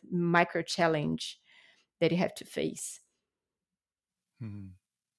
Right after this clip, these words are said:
Speaker 2: That's so true. There's always something. <laughs>
Speaker 1: Yeah. <laughs>
Speaker 2: So, I, I think we, we should kind of wind down, but before we do, what,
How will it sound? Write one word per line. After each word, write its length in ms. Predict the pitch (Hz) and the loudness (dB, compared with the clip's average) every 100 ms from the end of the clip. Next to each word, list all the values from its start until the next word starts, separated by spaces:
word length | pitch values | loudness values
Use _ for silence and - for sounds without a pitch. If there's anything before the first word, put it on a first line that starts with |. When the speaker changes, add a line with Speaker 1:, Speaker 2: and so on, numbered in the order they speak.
| _ _ _ _ _ _ _ - | _ _ _ _ _ _ _ -18
Speaker 2:
That's 160 | 95 - | -8 -6
so 180 | 117 117 | -4 -4
true. 300 | - 95 92 _ _ _ _ _ - - - _ | -4 -6 -10 _ _ _ _ _ -20 -20 -20 _
There's 160 | 104 110 | -4 0
always 420 | 117 135 147 - | 2 4 4 2
something. 360 | 127 123 - 92 - | 0 -2 -6 -6 6
<laughs> 440 | 240 - 214 - - _ _ _ _ - | 6 6 2 -2 -4 _ _ _ _ 0
Speaker 1:
Yeah. 240 | 185 175 151 - - | 8 8 8 4 6
<laughs> 380 | 233 - 269 | 8 8 8
Speaker 2:
So, 400 | 233 185 175 208 - 208 - _ _ _ _ _ _ _ _ _ _ _ - | 6 4 2 -2 -4 -8 -10 _ _ _ _ _ _ _ _ _ _ _ -8
I, 280 | 151 - 151 | -6 0 0
I 20 | |
think 240 | 151 165 | 2 0
we, 260 | 165 156 107 | 2 0 0
we 220 | 120 143 | -2 0
should 340 | 127 143 127 117 - - _ _ | 0 0 -2 -4 -16 -20 _ _
kind 220 | - 165 | -2 2
of 160 | 160 117 | 2 0
wind 320 | 135 135 127 | 0 0 2
down, 320 | 123 131 113 | 4 4 2
but 200 | 113 120 | 0 -2
before 440 | 131 117 - 175 180 | -2 -4 -2 0 2
we 160 | 123 | 0
do, 480 | 113 131 120 101 107 - _ _ _ _ _ _ _ _ - | 2 2 4 0 -8 -16 _ _ _ _ _ _ _ _ -8
what, 440 | 139 151 202 214 | -2 4 6 4